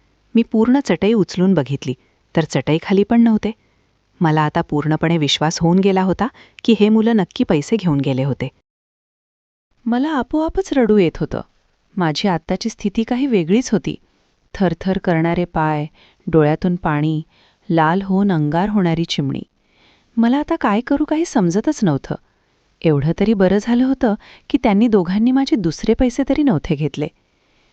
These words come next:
मी मनातल्या मनात म्हटलं, "आपण पहिल्या दिवशी ज्या बाईला भेटलो होतो,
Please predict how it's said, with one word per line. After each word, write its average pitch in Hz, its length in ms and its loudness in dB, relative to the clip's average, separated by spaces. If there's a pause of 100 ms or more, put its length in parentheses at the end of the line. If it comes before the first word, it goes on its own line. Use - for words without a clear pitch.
(140)
मी 214 120 6
मनातल्या 175 420 2
मनात 202 320 0
म्हटलं, 220 340 0 (480)
"आपण - 260 -2
पहिल्या 180 380 0
दिवशी 220 300 0
ज्या 180 220 0
बाईला 180 320 0
भेटलो 180 340 0
होतो, 220 320 0